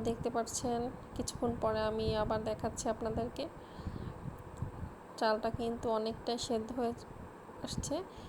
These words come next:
একটু সামান্য একটু বাকি আছে। তো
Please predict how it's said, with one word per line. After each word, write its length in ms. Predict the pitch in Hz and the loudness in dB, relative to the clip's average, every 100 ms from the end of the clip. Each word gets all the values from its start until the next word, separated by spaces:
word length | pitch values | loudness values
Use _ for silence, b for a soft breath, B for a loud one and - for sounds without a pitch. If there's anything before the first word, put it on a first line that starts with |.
| B - - | B -8 -8
একটু 220 | - - 339 | -8 -6 -4
সামান্য 340 | - 262 262 254 240 | 0 4 4 2 0
একটু 160 | - 226 | 0 4
বাকি 260 | 220 214 247 220 | 4 2 0 0
আছে। 220 | - - - - - - - - - - - | -2 -4 -2 -2 -2 -4 -4 -6 -8 -10 -8
তো 80 | - | 0